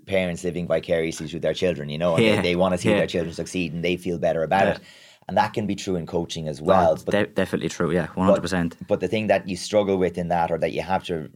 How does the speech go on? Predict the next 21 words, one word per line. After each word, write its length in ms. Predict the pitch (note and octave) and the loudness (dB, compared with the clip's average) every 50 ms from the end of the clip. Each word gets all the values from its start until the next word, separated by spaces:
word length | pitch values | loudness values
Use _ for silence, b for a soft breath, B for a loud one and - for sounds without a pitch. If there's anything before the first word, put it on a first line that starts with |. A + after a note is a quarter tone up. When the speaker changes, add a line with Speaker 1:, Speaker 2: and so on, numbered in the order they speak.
| - _ - | -20 _ -2
Speaker 1:
recognise 520 | D2 F2+ F2+ F2 F2 F#2 F2 E2+ D#2 D2 - | 0 0 0 0 0 -2 0 0 0 -2 -2
both 260 | - F2+ F2 E2+ F2 | 0 0 0 0 -2
as 100 | E2 D#2 | -6 -6
a 60 | D#2 | -6
parent 380 | - - G#2 G#2 G2+ G2 F#2+ F#2 | -2 0 2 2 2 0 -2 -4
and 100 | F2 E2 | -6 -6
as 80 | D#2 | -8
a 60 | - | -10
coach, 340 | - - - F#2 F2 E2+ - | -8 -4 -2 -2 -2 -4 -6
if 100 | - D#2 | -10 -8
you 60 | E2+ | -4
live 180 | D#2+ F2+ F#2+ F2+ | -2 -2 -2 0
vicariously 600 | - F2 E2 - F#2 F2 F2 F2 F2 - E2+ D#2 | 0 -2 -2 0 -2 -2 0 -2 -2 -6 -8 -10
through 140 | - E2 D2+ | -8 -8 -8
your 100 | D2 D2 | -8 -8
students 460 | - - - G#2 A2+ G2 G#2 G#2 - b b b b b b b b b b b b b b b _ _ _ | -8 -8 -6 -6 -6 -6 -8 -10 -12 b b b b b b b b b b b b b b b _ _ _
or 100 | - D#2+ | -8 -8
your 120 | D2+ D2 | -8 -8
children, 500 | - - B2 A2+ G#2+ F#2+ G#2 G2+ F#2+ F#2 - - _ - | -4 0 0 2 2 2 0 0 -2 -4 -8 -8 _ -2
is 500 | G2 F#2+ F#2 F#2 F#2 F2+ F2 D#2+ - - | 0 0 0 0 0 -2 -4 -6 -6 -2
that 420 | - G2 F#2+ F#2 F#2 F#2 F2+ - | 0 2 4 4 4 2 0 -4